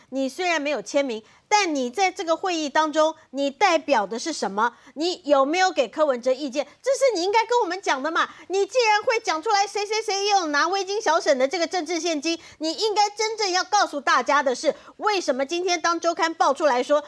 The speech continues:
你有收到沈庆金的这个政治现金的时候，你去讲别人，我觉得这个是他心虚啦。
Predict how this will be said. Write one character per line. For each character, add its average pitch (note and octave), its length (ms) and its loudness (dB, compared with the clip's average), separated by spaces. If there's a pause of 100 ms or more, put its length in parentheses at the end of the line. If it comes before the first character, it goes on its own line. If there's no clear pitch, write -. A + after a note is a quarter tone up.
(140)
你 F4 420 0
有 B3 240 2
收 G4 340 2
到 D#4+ 260 2
沈 G#3+ 340 -4
庆 E4+ 300 -4
金 E4+ 260 -2
的 C#4 160 2
这 D#4+ 140 -4
个 D4 100 4
政 D#4 160 -4
治 D4 140 -4
现 D4+ 180 -2
金 D4+ 100 -4
的 C#4 120 2
时 B3+ 100 -2
候， C4+ 180 2 (220)
你 A#3+ 160 -4
去 D#4+ 160 -6
讲 G3 240 -2
别 G#3 160 -2
人， G#3+ 100 -4
我 A3+ 80 -2
觉 E4 160 -2
得 - 60 -10
这 G4 100 -6
个 D4 80 0
是 D4 120 -8
他 C4+ 120 0
心 C4 300 -6
虚 B3 240 0
啦。 G#3 180 2